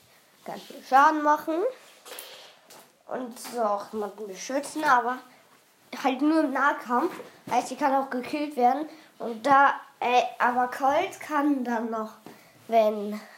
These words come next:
äh, Rosa jetzt die zehn Juwelen hat, kann er sie schützen. Und ja, dann, äh, auf Platz zwei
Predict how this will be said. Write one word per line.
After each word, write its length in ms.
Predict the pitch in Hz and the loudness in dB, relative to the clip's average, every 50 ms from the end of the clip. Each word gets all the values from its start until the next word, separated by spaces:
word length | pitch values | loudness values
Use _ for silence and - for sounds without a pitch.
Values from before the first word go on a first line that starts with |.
| - - | -18 -10
äh, 220 | - 214 202 190 196 | -6 -4 -2 -2 -4
Rosa 340 | 196 220 262 285 269 294 285 | -2 0 0 0 2 2 2
jetzt 320 | 277 269 262 269 - - | 2 0 -2 -4 -6 -8
die 80 | 220 202 | -10 -8
zehn 340 | - - 247 226 226 226 220 - _ - - - - - - | -8 -4 -2 -2 -4 -4 -8 -14 _ -20 -20 -20 -20 -18 -12
Juwelen 400 | 214 220 254 269 294 349 349 349 | -6 -2 0 2 2 2 0 2
hat, 300 | 370 339 359 349 - - - | 0 0 0 0 -4 -8 0
kann 180 | - 269 254 | 2 4 6
er 200 | 247 240 233 226 | 6 6 6 4
sie 140 | 214 220 220 | 2 -4 -8
schützen. 600 | 214 - - - 190 190 190 - - - 349 359 453 622 719 - - - - - - - - - - - - - | -8 -10 -8 -6 -6 -6 -6 -6 -4 0 2 2 2 2 0 -6 -14 -20 -20 -20 -20 -20 -20 -18 -18 -18 -10 0
Und 300 | - 277 311 302 262 - | 2 2 2 2 0 -6
ja, 260 | 247 226 196 - - - - - - - 302 262 226 | -4 -2 -2 -2 -2 -4 -8 -12 -12 -10 -8 -4 0
dann, 260 | 294 302 339 381 403 466 587 571 - - _ - - - - - _ _ _ - - - - - - - - - _ _ _ _ _ _ _ _ _ _ - | 4 4 6 6 6 4 4 0 -6 -10 _ -20 -20 -20 -20 -20 _ _ _ -20 -20 -20 -20 -20 -20 -20 -20 -20 _ _ _ _ _ _ _ _ _ _ -4
äh, 880 | 254 277 285 254 262 262 262 262 262 262 262 262 269 262 262 254 247 233 220 - - - - - - - - - - _ _ _ - - _ - _ _ _ _ _ _ _ - - - - - - - - - _ - - _ _ _ - - - - _ _ - | 0 0 0 2 0 -2 -2 -4 -4 -4 -6 -6 -6 -6 -6 -8 -8 -10 -14 -16 -20 -16 -6 -2 -2 -2 -2 -6 -20 _ _ _ -20 -20 _ -20 _ _ _ _ _ _ _ -20 -20 -18 -16 -16 -16 -18 -20 -20 _ -20 -20 _ _ _ -20 -20 -20 -20 _ _ -8
auf 400 | - - 233 262 - - - - | -2 2 4 6 6 6 4 2
Platz 680 | - - 254 220 - - - - - - - - - - | -4 -8 -8 -8 -8 -8 -12 -18 -20 -18 -14 -12 -12 -10
zwei 360 | - 254 302 330 349 370 | -2 4 6 6 6 4